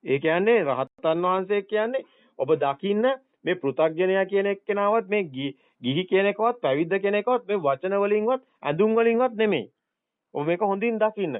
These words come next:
ඔබ දකින්න ඔබ ඔබගේ අභ්‍යන්තර පරිවර්තනය තුළ මේ අනාත්ම ධර්මයේ තුළ ආත්මයක් නැති බවට ඔබ අවබෝධයට පත් වෙනකොටයි මේ පටිවිරති කියන එක වෙන්නේ.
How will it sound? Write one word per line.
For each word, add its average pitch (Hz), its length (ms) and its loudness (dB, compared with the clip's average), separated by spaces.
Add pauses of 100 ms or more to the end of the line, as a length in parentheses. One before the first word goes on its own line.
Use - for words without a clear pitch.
(340)
ඔබ 156 180 -2
දකින්න 165 460 -2
ඔබ 196 240 0 (540)
ඔබගේ 185 380 2
අභ්‍යන්තර 220 560 0
පරිවර්තනය 220 680 2
තුළ 240 240 -2
මේ 190 260 0 (440)
අනාත්ම 208 500 -2
ධර්මයේ 185 460 0
තුළ 240 180 -2
ආත්මයක් 214 560 0
නැති 160 240 -4
බවට 240 340 -2 (260)
ඔබ 170 140 -2
අවබෝධයට 214 680 0
පත් 160 300 -4
වෙනකොටයි 233 380 -2
මේ 254 160 -6
පටිවිරති 220 680 -2
කියන 220 160 0
එක 226 80 0
වෙන්නේ. 190 460 -2